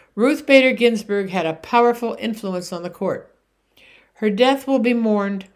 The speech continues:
and her life will be remembered with respect and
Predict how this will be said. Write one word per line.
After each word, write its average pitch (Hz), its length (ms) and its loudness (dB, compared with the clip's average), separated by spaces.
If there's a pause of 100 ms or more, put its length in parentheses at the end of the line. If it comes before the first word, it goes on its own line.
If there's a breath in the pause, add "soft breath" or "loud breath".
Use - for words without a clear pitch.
(240 soft breath)
and 185 180 -4
her 220 140 -2
life 220 360 0
will 262 100 2
be 233 140 2
remembered 214 680 0
with 180 220 -8
respect 233 600 -8 (540 soft breath)
and 175 220 -10